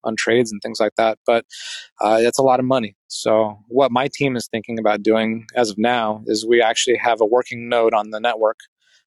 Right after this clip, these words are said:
uh, Binance Smart Chain node, and we're going to obviously have a few of 'em because, uh, when one's working and one's updating, you're gonna need to have to cycle those. Uh,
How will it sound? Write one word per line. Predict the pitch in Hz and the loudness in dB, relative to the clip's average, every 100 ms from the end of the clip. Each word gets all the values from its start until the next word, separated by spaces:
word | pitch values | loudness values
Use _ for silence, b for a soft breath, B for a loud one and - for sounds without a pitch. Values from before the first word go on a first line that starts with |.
| - | -4
uh, | 101 104 | 0 0
Binance | - 113 117 113 | 0 0 2 -2
Smart | - 120 117 | 0 -2 0
Chain | - 110 107 | -2 -4 -2
node, | 107 110 - | -2 -2 -4
and | 117 | 0
we're | 113 117 | 2 4
going | 117 113 - | 2 0 0
to | 123 110 107 | 4 6 6
obviously | 117 117 113 123 | 4 2 2 0
have | 110 117 113 104 | 2 2 0 0
a | 101 | -4
few | - 123 | 2 2
of | 107 | 0
'em | 113 117 | -10 -16
because, | 117 - 113 107 - - - | -16 -8 -6 -6 -8 -8 -4
uh, | 113 110 | 0 2
when | 117 113 117 | 2 2 2
one's | 117 113 | 2 2
working | 117 113 - 117 | 2 0 0 -2
and | 110 | 0
one's | 113 110 | 0 0
updating, | 110 - 110 113 113 | 0 2 0 0 -4
you're | 107 | -2
gonna | 113 110 | -2 0
need | 113 | 0
to | 104 | 0
have | 117 - | -2 -2
to | - | -2
cycle | 123 113 104 | 0 2 2
those. | 104 110 123 - _ _ - B B B B B - | 2 2 -2 -8 _ _ -18 B B B B B -6
Uh, | 113 110 | -2 0